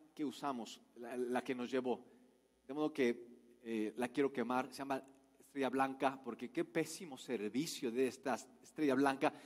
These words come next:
Eh, más o menos a la mitad del viaje por allá por Sinaloa, el camión en el que íbamos simplemente se descompuso. Estuvimos un día esperando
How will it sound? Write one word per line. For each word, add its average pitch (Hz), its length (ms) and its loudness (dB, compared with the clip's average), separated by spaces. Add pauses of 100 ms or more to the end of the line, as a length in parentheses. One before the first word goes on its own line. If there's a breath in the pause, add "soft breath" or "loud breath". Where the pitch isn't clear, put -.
(340 loud breath)
Eh, 139 720 4
más 202 160 0
o - 20 2
menos 233 220 4
a 190 60 8
la 151 100 8
mitad 151 280 6
del 208 140 10
viaje 180 260 4
por 156 140 -2
allá 147 180 4
por 170 140 -4
Sinaloa, 131 720 4 (440 loud breath)
el 143 160 2
camión 156 360 2
en 220 120 6
el 185 100 2
que 156 140 6
íbamos 196 340 4
simplemente 196 380 -2
se 170 160 -2
descompuso. 131 760 -8 (1300)
Estuvimos 214 480 2
un 262 320 -2
día 277 200 10
esperando 220 720 4